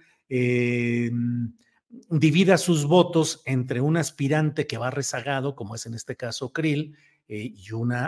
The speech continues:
aspirante que va avanzando, como es Xochitl Gálvez. Como eso hay varios, eh, comentarios y varios señalamientos en los cuales le piden a, em, Santiago Krill que decline.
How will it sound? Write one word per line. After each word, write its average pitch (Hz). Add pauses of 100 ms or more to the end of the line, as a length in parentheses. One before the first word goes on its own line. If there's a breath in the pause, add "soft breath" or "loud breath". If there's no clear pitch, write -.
aspirante 117
que 98
va 104
avanzando, 147 (240 soft breath)
como 110
es -
Xochitl -
Gálvez. -
Como 156
eso 196
hay 185
varios, 180
eh, 139
comentarios 165 (260 soft breath)
y 127
varios 147
señalamientos 131
en 123
los 120
cuales 139
le 127
piden 139
a, 160 (460 soft breath)
em, 123
Santiago 139
Krill 185 (240 loud breath)
que 131
decline. 127